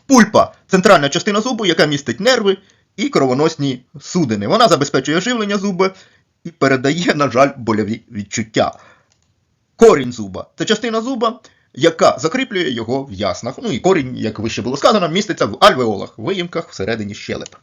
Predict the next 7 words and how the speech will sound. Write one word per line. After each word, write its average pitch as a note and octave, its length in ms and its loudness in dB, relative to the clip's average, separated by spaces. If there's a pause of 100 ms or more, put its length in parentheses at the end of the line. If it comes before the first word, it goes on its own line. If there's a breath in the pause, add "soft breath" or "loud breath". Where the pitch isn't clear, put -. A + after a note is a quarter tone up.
(560)
Загалом G3+ 480 4
у D3+ 80 0
дорослої C3 380 4
людини G2+ 300 0
тридцять A3 340 2
два G#2+ 280 2
зуби. G2+ 520 -2